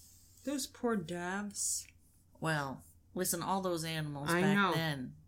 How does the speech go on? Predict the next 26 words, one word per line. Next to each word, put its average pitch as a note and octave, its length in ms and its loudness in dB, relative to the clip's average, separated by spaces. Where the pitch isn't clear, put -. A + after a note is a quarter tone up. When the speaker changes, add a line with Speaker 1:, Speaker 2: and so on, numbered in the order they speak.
Speaker 2:
they F#3 160 0
all F#3 200 2
had F3 180 0
a D#3+ 40 -2
purpose. - 680 -4
Speaker 1:
<sighs> - 1200 -12
I F#3 180 -10
just - 320 -4
can't F#3+ 280 -8
imagine E3+ 600 -12
the D#3+ 260 -16
blood. E3+ 600 -8
Speaker 2:
Yeah, - 320 -2
it, D#3+ 200 -6
it E3 160 -6
just - 240 -6
had C#3+ 180 -6
to - 60 -18
be - 80 -10
Speaker 1:
Or G#3+ 120 2
Speaker 2:
something. A#3 200 2
Speaker 1:
did B3+ 100 0
someone C4 480 2
drain G#3+ 440 -2
'em D4 160 -4
somewhere D4 540 -6